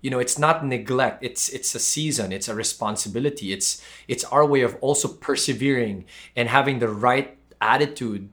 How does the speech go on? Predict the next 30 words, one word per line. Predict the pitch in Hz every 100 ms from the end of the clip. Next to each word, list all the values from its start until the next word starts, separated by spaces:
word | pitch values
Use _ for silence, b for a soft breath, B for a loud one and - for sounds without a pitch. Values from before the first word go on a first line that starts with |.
| _
because | 120 123 117
we | 123
want | 120 127
to | 123
recover | 113 113 - 139 123 117 113
and | 104 101 101
surface | - 127 151 135 98 -
from | 123 107 101 B B B
challenging | - 120 131 131 120 117
circumstances, | 131 127 123 117 110 101 117 110
then, | 143 139 127 B B
then | 123 160 170
it | 147
is | 151 -
still | - 156 135 139 127
along | 123 120 120 117
the |
lines | 113 110 107 107
of | 107 117
good | 131 127
modeling, | 117 110 104 104 90 85
right? | 85 87
I | 104
wanna | 123 131
make | 117 107
sure | 107
that | 101
that's | 104 95 -
clear. | 107 90
So | - 127